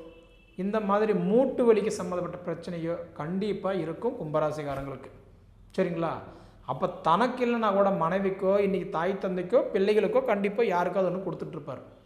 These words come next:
ஏதோ ஒரு வகையில மனக்குழப்பங்களை மட்டும் இல்ல, மருத்துவ சார்ந்த செலவுகளும் கொடுத்துக்கிட்டு இருப்பார், சரிங்களா? அதே சமயத்துல தொழில் இப்போதைக்கு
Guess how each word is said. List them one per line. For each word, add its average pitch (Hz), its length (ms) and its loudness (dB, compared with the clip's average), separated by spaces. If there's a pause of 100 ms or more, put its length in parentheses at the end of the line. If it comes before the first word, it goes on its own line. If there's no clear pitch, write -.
(520)
ஏதோ 175 240 4
ஒரு 247 160 10
வகையில 214 240 4 (140)
மனக்குழப்பங்களை 175 760 0
மட்டும் 190 380 -2
இல்ல, 165 160 -2 (400)
மருத்துவ 220 400 4 (100)
சார்ந்த 180 340 0
செலவுகளும் 165 480 -4
கொடுத்துக்கிட்டு 160 420 -8
இருப்பார், 127 240 -10 (580)
சரிங்களா? 165 320 0 (520)
அதே 214 200 2
சமயத்துல 220 440 0 (300)
தொழில் 226 340 10 (220)
இப்போதைக்கு 240 480 2